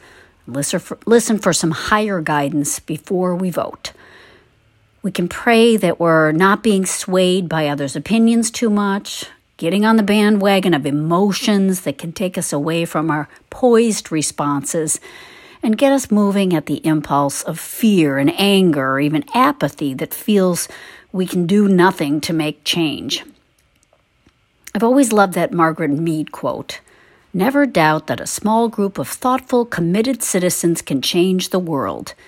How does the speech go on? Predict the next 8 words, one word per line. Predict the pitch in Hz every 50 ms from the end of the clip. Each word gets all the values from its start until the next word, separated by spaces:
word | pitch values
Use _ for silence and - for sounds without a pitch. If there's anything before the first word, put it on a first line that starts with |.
| - - _ _ _ _ -
Indeed, | - 160 160 156 160 190 202 202 202 202 202 196
it's | 202 - - -
the | - - 156 - - -
only | 233 262 262 269 269 254
thing | 233 - - 196 208 202 196 202
that | 196 196 202 - -
ever | - 156 147 135 151 151 156
has." | - - 117 95 - - - - - -